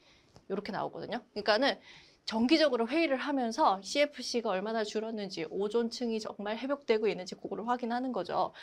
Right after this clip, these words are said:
근데 여기 지금 일본 보니까 헬싱키 의정서 이건 어디서 많이 봤더라? 산성비의 원인 물질인 삭스,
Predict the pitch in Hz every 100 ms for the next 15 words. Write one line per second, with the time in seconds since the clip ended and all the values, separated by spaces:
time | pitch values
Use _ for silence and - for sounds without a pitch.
0 | - - 269 254 240 294 254 269 453 494
1 | 453 349 285 175 202 170 - 370 415 -
2 | 415 403 359 302 269 269 277 233 240 180
3 | 254 294 262 196 170 - 196 294 - _
4 | _ - - 339 339 349 339 320 277 196
5 | 175 220 311 359 - _ _ _ _ _
6 | - 196 254 233 170 170 185 262 269 -
7 | 277 349 - -